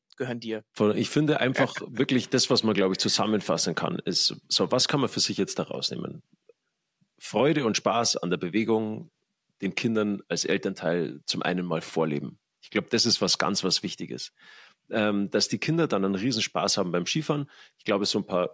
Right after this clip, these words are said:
Speaker 2: Übungen hat man auch gehört, was man mit ihnen machen kann, wie man sie verpacken kann, Geschichten erzählen, Freude vermitteln und, und, und.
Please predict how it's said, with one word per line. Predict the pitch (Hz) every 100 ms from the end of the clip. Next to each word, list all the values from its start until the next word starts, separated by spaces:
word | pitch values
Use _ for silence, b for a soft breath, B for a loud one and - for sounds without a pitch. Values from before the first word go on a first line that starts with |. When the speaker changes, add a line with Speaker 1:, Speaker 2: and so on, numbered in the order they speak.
| -
Speaker 2:
Übungen | 165 156 139 123 -
hat | 165
man | 95 -
auch | 113 -
gehört, | 104 104 107 -
was | 101 -
man | 95
mit | 95
ihnen | 95 92
machen | 95 92
kann, | - 90 87
wie |
man | 110
sie | 98 104
verpacken | - - 90 101
kann, | - 87 87
Geschichten | 120 135 - 90
erzählen, | 90 - 90 90 90
Freude | - 101 101 -
vermitteln | 90 92 - 87 -
und, | 104
und, | 98
und. | 101 113